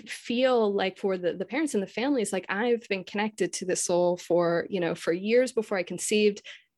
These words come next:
well, well, in the conception process,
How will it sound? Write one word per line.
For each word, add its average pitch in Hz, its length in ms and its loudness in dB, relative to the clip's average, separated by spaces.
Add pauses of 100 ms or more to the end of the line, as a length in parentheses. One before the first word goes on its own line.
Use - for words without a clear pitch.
(160)
well, 214 280 2 (140)
well, 196 280 0
in 277 240 6
the 247 80 4
conception 196 520 -4
process, 170 540 -2